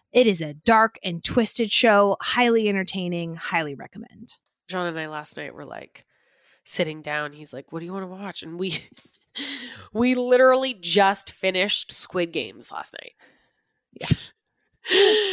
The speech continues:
Speaker 2: And I didn't even finish the final. I was like, "This is it. The final episode is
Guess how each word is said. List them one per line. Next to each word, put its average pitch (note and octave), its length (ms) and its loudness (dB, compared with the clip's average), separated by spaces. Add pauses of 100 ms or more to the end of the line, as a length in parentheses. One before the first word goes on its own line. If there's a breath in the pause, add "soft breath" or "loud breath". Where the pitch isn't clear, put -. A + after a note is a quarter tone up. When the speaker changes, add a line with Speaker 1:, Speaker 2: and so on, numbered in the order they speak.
(140 loud breath)
Speaker 2:
And C4 140 6
I C#4+ 140 6
didn't E4+ 180 2
even D4 240 0
finish C4+ 260 0
the - 100 -4
final. - 180 2
I - 20 4
was A3+ 100 0
like, A#3+ 140 -4
"This D4 160 2
is G#4+ 140 2
it. E4+ 180 2
The A3 100 2
final B3+ 360 2
episode G#3 440 0
is D3 320 -2